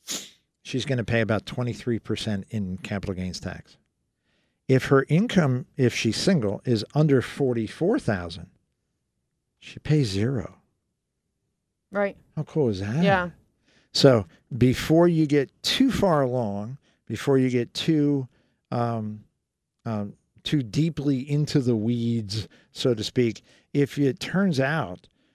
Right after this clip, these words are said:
Speaker 1: that your income tax, your capital gains tax is gonna be zero, and,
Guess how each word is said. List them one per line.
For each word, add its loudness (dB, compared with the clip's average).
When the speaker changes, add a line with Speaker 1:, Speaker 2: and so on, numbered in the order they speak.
Speaker 1:
that -2
your 2
income 0
tax, -2
your 0
capital -2
gains -2
tax -4
is -2
gonna -4
be -4
zero, -2
and, -8